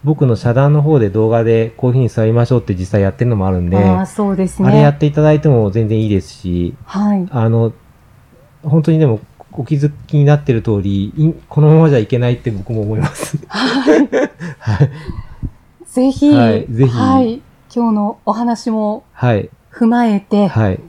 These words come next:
Speaker 2: えー、本なども、あの、
Speaker 1: そうですね。
Speaker 2: 読んでいただいて。
Speaker 1: なんか、は-、本当にあの、今、瀬戸際だ、で、同じぐらいの方で、やっぱりご-、五十代前半で痛みがあるなと思って、もし番組聞いてる方がいるとね、同じようなことがあるんですけど、結構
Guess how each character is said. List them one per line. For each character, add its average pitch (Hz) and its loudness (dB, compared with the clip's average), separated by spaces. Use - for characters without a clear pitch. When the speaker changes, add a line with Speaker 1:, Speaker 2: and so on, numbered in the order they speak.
Speaker 2:
え 190 0
ー、 - -8
本 214 0
な 208 2
ど 208 2
も、 175 -2
あ 185 -8
の、 180 -4
Speaker 1:
そ 151 4
う - 6
で - 2
す 202 4
ね。 - 4
Speaker 2:
読 - 4
ん - 4
で 196 4
い - 0
た - 2
だ 208 4
い - 2
て。 120 2
Speaker 1:
な 104 4
ん - -4
か、 131 -6
は-、 147 -4
本 151 2
当 156 0
に 151 4
あ 147 4
の、 139 4
今、 127 2
瀬 117 -2
戸 135 2
際 135 4
だ、 139 0
で、 147 -8
同 156 2
じ 202 -2
ぐ 175 0
ら 190 2
い 196 2
の 190 0
方 190 0
で、 123 4
や 110 2
っ 110 -6
ぱ 127 0
り 117 0
ご-、 131 -2
五 131 2
十 156 0
代 120 2
前 117 0
半 120 -2
で 120 0
痛 143 0
み 147 4
が 127 4
あ 135 2
る 127 0
な 127 2
と 120 -2
思 117 2
っ 117 -2
て、 - -2
も 120 4
し 117 -6
番 120 0
組 131 2
聞 139 -6
い 127 -6
て 135 2
る 127 0
方 131 2
が 113 2
い 113 -2
る 104 -4
と 104 -4
ね、 117 2
同 131 -2
じ 139 0
よ 147 4
う 139 4
な 123 0
こ 104 -6
と 101 -2
が 98 -2
あ 120 0
る 113 2
ん 107 0
で 95 -4
す - -14
け 104 -8
ど、 101 -8
結 254 -4
構 143 0